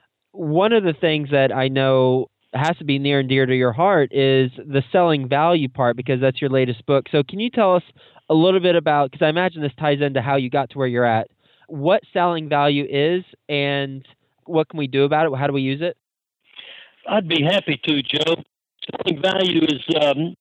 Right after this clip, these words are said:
Speaker 2: by perception, a sales training book, but it's really much more than that. I subscribe to the thesis that everybody is in sales, regardless of what title is on their business card.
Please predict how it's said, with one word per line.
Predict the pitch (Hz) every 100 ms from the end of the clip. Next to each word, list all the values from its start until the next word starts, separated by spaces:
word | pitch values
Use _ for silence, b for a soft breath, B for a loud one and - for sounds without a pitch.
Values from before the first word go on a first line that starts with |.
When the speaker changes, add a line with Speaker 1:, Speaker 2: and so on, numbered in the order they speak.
| _ -
Speaker 2:
by | 175 165
perception, | - 143 - 208 - 170
a | 143 -
sales | 196 170 -
training | 190 190 147 123
book, | 147 147
but | 135
it's | 131 -
really | 240 196
much | 175 -
more | 180 196
than | 165 131
that. | 123 127 165 B B B B
I | 170 190
subscribe | 190 139 - 190 175
to | 185
the | 147 -
thesis | 190 156 151 -
that | 151 -
everybody | 202 214 185 165 143 143 143
is | 143 123
in | 135 127
sales, | 165 143 117 101 -
regardless | 139 151 170 170 135
of | 143
what | 156 175
title | - 165 160 143
is | 131
on | 151
their | 139
business | 127 147 123 110
card. | - 120 117 110